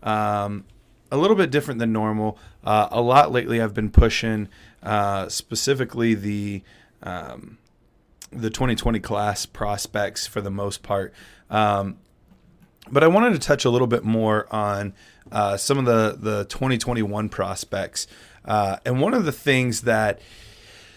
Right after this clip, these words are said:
the twenty twenty-one class in particular, and, and I don't know how much I've mentioned it on this podcast or not, um, but the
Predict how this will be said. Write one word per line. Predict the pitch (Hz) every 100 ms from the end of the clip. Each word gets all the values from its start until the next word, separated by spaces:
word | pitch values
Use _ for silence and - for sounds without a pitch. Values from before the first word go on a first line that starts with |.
| - -
the | 127
twenty | - 170
twenty-one | 185 180 160 127 131 131
class | - 120 117 110 -
in | - 123 123
particular, | 117 - 117 - 104 101 98 104
and, | 110
and | 156
I | 170
don't | 180 135
know | 135
how | 120 123
much | 120
I've | 117
mentioned | 107 110 - 110
it |
on | 107 104
this | 104 104
podcast | - 101 101 - 101 98 -
or | 101
not, | 101 98 90 - - - 104
um, | 110 107 101 95 - -
but | - 107
the | 123 117 110 107 107